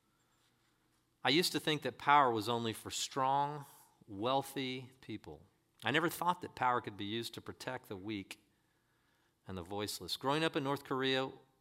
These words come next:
there was no word for justice. There was no word for liberty, human rights, or even love. Because if you don't have the words to describe something, now catch this, you can't understand the concept.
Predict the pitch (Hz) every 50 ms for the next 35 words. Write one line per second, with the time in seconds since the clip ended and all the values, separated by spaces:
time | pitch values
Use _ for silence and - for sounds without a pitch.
0 | _ - 127 135 131 127 117 143 147 156 156 143 135 143 139 127 117 - 123 110
1 | 98 101 151 165 151 - - - - 69 - - - - - - - _ _ _
2 | _ _ _ _ _ _ _ _ _ _ _ _ _ _ - 135 123 117 117 104
3 | 123 131 131 123 123 123 117 104 - 107 104 101 107 120 120 151 143 143 - -
4 | 151 151 147 135 135 131 131 135 120 107 107 107 104 104 113 131 131 - - -
5 | - - - - - _ _ _ _ _ _ _ _ _ _ _ _ - - 117
6 | 123 147 156 156 127 127 139 156 170 156 101 82 80 - - - - - _ _
7 | _ _ _ _ _ _ _ - - _ _ _ - - _ _ - 131 113 127
8 | 117 127 113 - 175 208 220 220 208 175 165 160 151 131 123 117 110 113 135 160
9 | 165 156 135 123 113 - - - 123 104 95 101 - - - 147 147 156 160 160
10 | - - - - - 123 107 104 - - 107 95 92 95 101 117 120 - _ _
11 | _ _ _ _ _ _ _ _ _ _ _ 117 - - 165 170 - - - 107
12 | - - - - - - - 196 202 202 - 156 147 143 127 127 - - - 127
13 | 123 117 117 117 - - - 165 156 151 147 - - - 110 85 76 - - -
14 | -